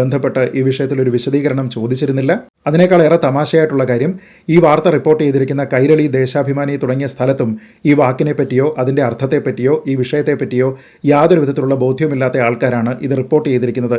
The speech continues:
എന്നാണ്. ഇതേ സംഘടന കഴിഞ്ഞ തവണ മദ്രാസ് ഐ ഐ ടിയുമായി ചേർന്നാണ് വിരാസത്ത് ആഘോഷിച്ചത്. ആ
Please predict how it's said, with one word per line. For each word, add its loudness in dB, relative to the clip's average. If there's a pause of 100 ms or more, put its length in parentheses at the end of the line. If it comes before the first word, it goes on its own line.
(140)
എന്നാണ്. -4 (280)
ഇതേ 8 (100)
സംഘടന 0 (200)
കഴിഞ്ഞ 2
തവണ 0 (240)
മദ്രാസ് 2 (100)
ഐ 0
ഐ 2
ടിയുമായി 0
ചേർന്നാണ് -2 (180)
വിരാസത്ത് 0 (100)
ആഘോഷിച്ചത്. -2 (540)
ആ 8